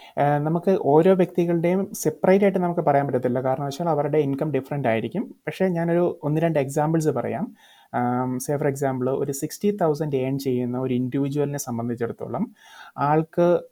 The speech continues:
ഈ ഒരു ടാക്സിൽ ഉണ്ടായിരിക്കുന്ന വ്യത്യാസങ്ങൾ കൊണ്ട്, ഈ ബജറ്റിലെ ടാക്സിന്റെ വ്യതിയാനങ്ങൾ കൊണ്ട് കിട്ടുന്ന എക്സ്ട്രാ ടാക്സ് ബെനിഫിറ്റ് എന്ന് പറയുന്നത്,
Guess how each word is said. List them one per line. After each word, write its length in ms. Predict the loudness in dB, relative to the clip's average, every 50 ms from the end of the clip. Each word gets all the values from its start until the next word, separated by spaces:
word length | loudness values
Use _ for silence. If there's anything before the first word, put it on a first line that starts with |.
| -8
ഈ 260 | -4 -2 2 4 4 4
ഒരു 380 | 6 6 6 4 4 2 -2 _ -16 -14 -14
ടാക്സിൽ 640 | -12 _ -6 -4 -4 -4 -4 -4 -4 -4 -2 -2
ഉണ്ടായിരിക്കുന്ന 560 | 0 2 2 2 4 4 2 0 -2 -2 -2
വ്യത്യാസങ്ങൾ 540 | -2 -4 -4 -2 -2 -2 -2 -2 -2 -6 -6
കൊണ്ട്, 220 | -6 -6 -4 -4 -4
ഈ 40 |
ബജറ്റിലെ 520 | -2 -4 -4 -4 -4 -6 -6 -4 -4 -4 -4
ടാക്സിന്റെ 520 | -2 -4 -6 -6 -6 -8 -8 -8 -6 -4
വ്യതിയാനങ്ങൾ 580 | -4 -4 -4 -4 -4 -4 -2 -2 -2 -2 -2 -2
കൊണ്ട് 260 | -4 -4 -6 -4 -4
കിട്ടുന്ന 480 | -4 -6 -6 -8 -6 -6 -4 -4 -6 -6 -8
എക്സ്ട്രാ 340 | -10 -12 -12 -8 -4 -4 -2
ടാക്സ് 380 | -2 0 -2 -2 -2 -4 -6
ബെനിഫിറ്റ് 300 | -8 -6 -6 -8 -8 -8
എന്ന് 120 | -6 -4 -4
പറയുന്നത്, 440 | -4 -4 -4 -4 -6 -6 -6 -8